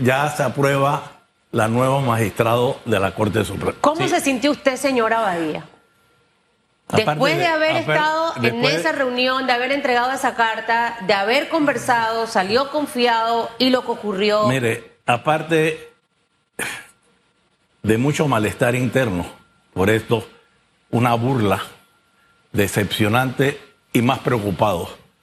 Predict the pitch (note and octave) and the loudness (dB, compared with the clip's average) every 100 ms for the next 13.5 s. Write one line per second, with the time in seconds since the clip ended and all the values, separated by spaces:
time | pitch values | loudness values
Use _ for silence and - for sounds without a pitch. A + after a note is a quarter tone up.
0 | _ _ _ _ _ _ _ C#3 C3+ A#2+ | _ _ _ _ _ _ _ 0 0 0
1 | C3+ C3 - - - - - - _ _ | 0 0 -4 -12 -18 -16 -16 -18 _ _
2 | _ _ _ _ _ _ - F3 F#3 G3+ | _ _ _ _ _ _ -2 -2 0 -2
3 | - F3 A#2 G#2+ - - _ _ _ _ | 0 0 0 -6 -10 -18 _ _ _ _
4 | _ _ _ _ _ _ _ _ _ _ | _ _ _ _ _ _ _ _ _ _
5 | _ _ _ _ _ - B2 C#3 C3 D3 | _ _ _ _ _ -2 0 0 2 2
6 | E3+ F3 C3+ B2+ D3+ F3 - - A#2 A2+ | 2 0 0 0 0 -2 -6 -8 -2 0
7 | A2 A#2+ A2 A2+ C3 C#3+ C#3 - G#2 F#2+ | 0 0 2 2 2 0 -2 0 -2 0
8 | A#2+ C3 C3+ - - _ _ _ _ _ | 0 2 0 -4 -14 _ _ _ _ _
9 | _ - A2 G2+ G#2+ G2+ G#2+ A#2+ C3+ C#3+ | _ -4 -2 0 -2 -2 0 0 0 -2
10 | - _ _ _ _ B2 G#2+ G#2 G2 A#2 | -10 _ _ _ _ 0 0 0 0 -2
11 | A#2 B2 B2 C#3+ C3 G#2 G2 F#2+ G2 A2+ | -2 -2 -2 -2 -2 -2 0 0 0 0
12 | C3 A2 G2+ G#2+ G2+ F#2+ G#2 G#2+ B2+ C3 | 0 -2 0 -2 -2 -2 0 2 2 0
13 | B2 C#3 A#2 G2+ | 0 0 2 0